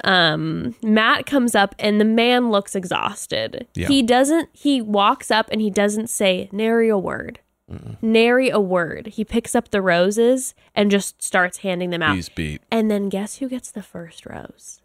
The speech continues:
Speaker 2: What a power play.
Speaker 1: Brittany. Everyone else, bye. Brittany's getting the first rose. It is a statement rose.
Speaker 2: There's a couple in a row, too. A couple of the new girls,
Speaker 1: Yes.
Speaker 2: like, bam, bam,
Speaker 1: But
Speaker 2: bam.
Speaker 1: that Brittany rose was a statement.
Speaker 2: That was big time.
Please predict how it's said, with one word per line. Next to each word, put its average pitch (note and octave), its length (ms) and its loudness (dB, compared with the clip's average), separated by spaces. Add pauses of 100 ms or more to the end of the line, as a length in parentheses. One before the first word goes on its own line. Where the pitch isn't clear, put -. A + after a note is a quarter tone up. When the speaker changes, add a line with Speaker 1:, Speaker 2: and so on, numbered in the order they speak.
(140)
Speaker 2:
What D2+ 240 -8
a C#2+ 40 -8
power - 260 -8
play. - 300 -12 (380)
Speaker 1:
Brittany. - 760 -8 (800)
Everyone C4 460 2
else, A3 380 -2 (360)
bye. E4+ 600 4 (340)
Brittany's C4+ 400 4
getting C#4 220 0
the C#4 100 2
first A#3 360 2
rose. G3 420 2
It G#3+ 100 2
is G#3 120 4
a G3+ 100 -2
statement - 840 -2
rose. G#2+ 160 -2
Speaker 2:
There's G#2+ 120 -2
a - 20 -2
couple D3 280 2
in G#2+ 60 0
a G#2 60 -2
row, D3+ 200 2
too. D3+ 220 -6
A B2 60 -8
couple A#2 260 -6
of A2 60 -2
the G#2+ 40 -2
new B2 140 -2
girls, F#3 80 2
Speaker 1:
Yes. G#3+ 300 -2
Speaker 2:
like, A2 140 -2
bam, F2+ 40 -8
bam, G#2 160 -6
Speaker 1:
But A#3+ 120 0
Speaker 2:
bam. - 60 -2
Speaker 1:
that A3+ 280 2
Brittany A3+ 240 2
rose G3+ 240 2
was F3+ 120 -8
a F#3 60 -2
statement. - 360 -8
Speaker 2:
That D#2 160 -2
was D2 120 -8
big D#2 220 -8
time. D2+ 240 -10